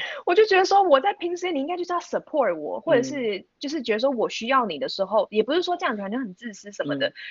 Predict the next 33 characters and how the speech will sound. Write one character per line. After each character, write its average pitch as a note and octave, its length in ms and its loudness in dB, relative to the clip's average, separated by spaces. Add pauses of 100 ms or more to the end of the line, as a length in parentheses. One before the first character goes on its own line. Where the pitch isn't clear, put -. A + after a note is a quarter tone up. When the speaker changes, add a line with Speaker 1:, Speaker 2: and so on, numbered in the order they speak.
Speaker 1:
但 F#4+ 100 0
是 G4 80 2
你 C4 100 6
知 F#3+ 60 0
道 G#3 120 10
我 F#3+ 160 8
在 A#3+ 120 4
忙 F3 320 0
了， C#3+ 240 -4
Speaker 2:
嗯。 C3+ 260 -8
Speaker 1:
那 F#4+ 80 -4
你 C4 100 2
就 C4+ 140 -2
是 C#4 360 2 (500)
安 D4 160 -2
安 D4 160 0
静 C4+ 180 0
静 A#3 140 -2
就 A3+ 60 2
知 A3+ 80 -2
道 A3 80 2
说， A#3 300 4 (100)
你 G#3+ 100 -4
要 B3+ 80 0
让 D#4+ 160 4
我 E3 80 0
知 G3 100 -2
道 G#3+ 80 2
说， B3+ 200 -2
哦， A3+ 80 2
我， F#3 320 2
我 A#3 160 2
有， F3+ 60 4